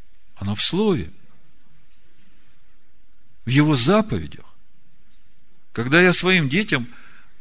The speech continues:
говорю свою волю, я им говорю: «Вот это, вот это, вот это надо сделать».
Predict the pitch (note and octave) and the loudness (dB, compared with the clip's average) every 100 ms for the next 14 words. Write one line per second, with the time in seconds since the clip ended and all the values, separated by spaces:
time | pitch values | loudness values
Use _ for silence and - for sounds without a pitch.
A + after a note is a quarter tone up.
0 | - - - - A2 D3 F3+ E3 - D#3 | -10 -10 -10 -4 4 8 8 8 6 6
1 | D3 C3 A#3 G#3+ C#3+ F3 F3 F3 F3 D#3+ | 6 6 4 6 8 6 6 6 6 6
2 | C#3+ - - - - - A#2+ - C4+ F#3 | 4 -2 -10 -10 -10 -4 0 6 6 6
3 | C3 D3 A3 D#3 C#3+ G#3+ B3+ D3 G3+ F#3+ | 4 4 4 4 2 2 2 2 2 0
4 | B2+ A2+ G#2 F#2 | 0 0 -2 -4